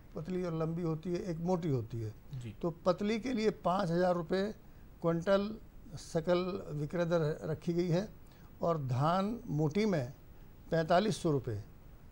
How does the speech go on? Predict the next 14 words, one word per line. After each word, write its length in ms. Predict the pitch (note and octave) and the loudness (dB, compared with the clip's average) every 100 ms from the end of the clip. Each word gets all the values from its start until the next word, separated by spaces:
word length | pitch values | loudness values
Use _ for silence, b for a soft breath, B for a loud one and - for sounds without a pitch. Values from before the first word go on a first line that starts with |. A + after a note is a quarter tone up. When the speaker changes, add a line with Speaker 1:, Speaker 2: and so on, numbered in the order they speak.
| - - | -14 -10
Speaker 1:
प्रति 220 | D3 D#3 | -2 0
क्विंटल, 280 | D3+ C#3 D#3 | 2 0 0
यानी 180 | D#3+ | -2
चार 180 | C#3 D#3+ | 2 4
हज़ार 160 | D3+ D3 | 4 2
पाँच 300 | D3+ D3+ C3 | 2 -2 0
सौ 100 | D#3 | -2
रुपये 220 | D3 D#3+ | -2 -4
क्विंटल 460 | E3 D3+ C#3+ A#3+ C4+ B B B B - | -2 -2 0 -2 -4 B B B B -2
की 80 | D#3+ | 4
दर 320 | D#3 F#3 B2 - E3 | 6 6 4 -8 -6
रखी 260 | C3+ D#3+ | -2 0
गई 180 | D#3+ E3+ | 0 0
है। 200 | F3 | -2